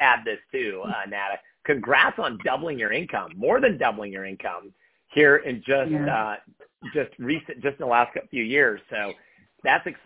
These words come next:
Speaker 1: you know, your work, it, it, and I say that as I think that's especially important, especially, um, how do I say it? Especially significant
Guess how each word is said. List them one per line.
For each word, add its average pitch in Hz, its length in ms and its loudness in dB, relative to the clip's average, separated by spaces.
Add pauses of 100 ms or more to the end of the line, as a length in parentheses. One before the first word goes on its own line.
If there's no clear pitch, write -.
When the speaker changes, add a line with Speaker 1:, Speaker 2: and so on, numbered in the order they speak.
Speaker 1:
you 143 120 -6
know, 117 60 -6
your 143 220 -6
work, 160 200 -4
it, 156 160 -8
it, 220 140 -4
and 180 100 0
I 185 160 2
say 294 160 -4
that 311 180 -2
as - 80 -6
I 185 60 0
think - 140 -14
that's - 160 -6
especially 190 320 -8
important, 160 480 -10
especially, 151 640 -8 (440)
um, 127 220 2
how 143 80 -4
do 147 60 -2
I 127 140 -2
say 120 140 -8
it? 110 100 -16
Especially 170 500 -8
significant 147 680 -2